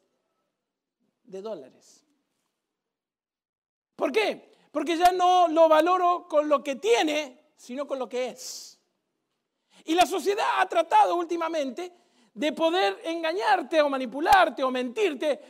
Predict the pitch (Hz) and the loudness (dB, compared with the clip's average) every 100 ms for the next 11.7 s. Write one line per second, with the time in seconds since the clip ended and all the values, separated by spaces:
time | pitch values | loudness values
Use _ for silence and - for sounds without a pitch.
0 | - _ - 320 320 330 339 440 - 466 | -20 _ 2 4 4 0 -4 -4 -4 -4
1 | 403 - 349 330 403 415 370 330 311 294 | -4 -2 2 2 2 -2 -4 -6 -6 -6
2 | 320 480 285 190 - - _ _ _ _ | -4 -4 -6 -10 -16 -20 _ _ _ _
3 | _ - 381 440 403 381 302 302 302 330 | _ 0 0 0 0 0 2 0 0 0
4 | 302 320 339 403 349 294 285 277 392 392 | 0 4 8 8 6 4 0 0 0 -2
5 | 311 320 330 330 320 269 240 330 - - | -2 -2 0 0 0 -2 -4 -8 -10 -6
6 | 349 349 415 392 370 359 339 - 359 311 | -2 0 -2 -4 -4 0 0 0 -4 -6
7 | 185 127 _ _ _ 269 214 - 320 339 | -6 -12 _ _ _ -20 -20 -2 2 4
8 | 370 508 659 571 330 320 311 269 269 427 | 4 4 -2 -2 0 2 4 2 2 0
9 | 311 240 247 - _ 262 381 320 370 359 | 0 -2 -6 -10 _ 0 2 4 4 4
10 | 294 247 359 370 294 240 - 339 - 240 | 2 0 -4 -4 -4 -4 -6 -6 -6 -6
11 | 185 233 208 240 339 262 208 | -6 -8 -4 0 2 0 -4